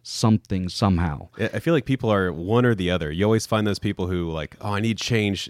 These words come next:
Speaker 2: I need something new all the time." And other people that are like, "I am so stuck in my ways.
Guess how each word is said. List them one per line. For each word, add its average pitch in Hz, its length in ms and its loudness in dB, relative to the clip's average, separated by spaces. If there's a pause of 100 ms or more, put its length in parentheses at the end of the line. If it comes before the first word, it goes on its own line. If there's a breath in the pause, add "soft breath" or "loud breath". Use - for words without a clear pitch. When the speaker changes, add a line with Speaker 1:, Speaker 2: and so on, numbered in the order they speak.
Speaker 2:
I - 40 -8
need 104 180 0
something 98 320 2
new 110 220 6
all 98 120 6
the 92 60 0
time." 87 300 -2 (280 loud breath)
And 107 120 -2
other 107 140 4
people 92 300 0
that 82 120 2
are 80 80 2
like, 73 340 -2
"I 92 120 -4
am 73 120 -6
so 101 300 0
stuck 101 320 0
in 98 80 2
my 90 160 2
ways. 87 520 2